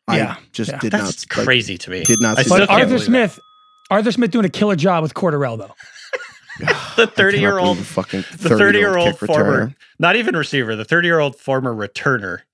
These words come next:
Speaker 3: is their best running back.
Speaker 2: Having said that, like, again, we cannot, I, I will say this. We can't sit here and say, "Well, Jonathan Taylor's fifty touches without a touchdown. That's gonna change."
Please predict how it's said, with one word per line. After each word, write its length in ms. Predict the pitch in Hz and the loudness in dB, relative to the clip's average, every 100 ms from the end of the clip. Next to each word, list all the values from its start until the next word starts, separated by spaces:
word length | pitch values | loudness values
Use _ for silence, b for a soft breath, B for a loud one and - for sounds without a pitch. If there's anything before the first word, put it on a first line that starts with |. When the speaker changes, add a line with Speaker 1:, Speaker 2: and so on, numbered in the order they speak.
| _ | _
Speaker 3:
is 160 | 123 107 | -8 -4
their 140 | 120 | -2
best 280 | 101 117 - | 0 -2 -2
running 180 | 110 98 | -6 -6
back. 180 | 87 - | -6 0
Speaker 2:
Having 260 | 247 330 | 2 2
said 320 | 247 - - 165 | 0 2 0 2
that, 260 | 139 131 | -2 0
like, 300 | 143 139 - - _ _ _ _ _ _ | -2 -2 -4 -20 _ _ _ _ _ _
again, 460 | 147 147 131 82 - _ _ _ _ _ | -4 0 0 -4 -14 _ _ _ _ _
we 120 | 156 | -2
cannot, 320 | 160 220 208 - | 0 0 0 0
I, 260 | 156 147 139 | 0 0 0
I 20 | |
will 140 | 180 190 | 0 0
say 160 | 208 | 0
this. 240 | 147 110 - | -2 -6 -4
We 120 | 147 | -2
can't 240 | 160 214 | 0 0
sit 180 | - 208 | 0 0
here 120 | 180 | 2
and 100 | 156 | 0
say, 100 | - | 0
"Well, 120 | 135 123 | -2 0
Jonathan 340 | 160 160 156 | 0 0 -2
Taylor's 300 | - 160 131 | -2 0 0
fifty 280 | - 151 - | -2 -4 -4
touches 340 | 151 135 127 120 | -2 -2 -2 -2
without 160 | 120 | -2
a 40 | 107 | 0
touchdown. 420 | 135 139 113 110 | -2 -2 -2 -2
That's 160 | 117 | -4
gonna 160 | - 110 | -6 -6
change." 260 | - 113 | -4 -4